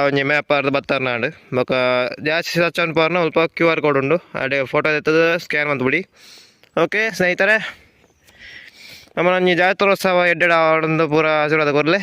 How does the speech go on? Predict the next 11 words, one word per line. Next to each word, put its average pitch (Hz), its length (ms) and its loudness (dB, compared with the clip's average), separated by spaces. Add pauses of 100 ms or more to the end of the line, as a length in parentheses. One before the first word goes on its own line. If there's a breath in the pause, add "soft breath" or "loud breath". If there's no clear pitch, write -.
(300 loud breath)
ಬೊಕ್ಕ 123 200 0 (1400 loud breath)
ಚೂರು 143 320 2
ಮೈನ್ 123 160 -4
ಬಂದ 110 180 -2
ಅನ್ನದ 117 220 -2 (480 loud breath)
ಒಂದು 120 180 -2
ಮುಟ್ಟ 120 240 -2
ಆಡು 104 200 -6 (640 loud breath)
ದೊಂಬಾಕೋಡು 123 480 -2
ಅಂತ. 92 120 -8 (180)
ಹ್ಮ್. 104 200 -8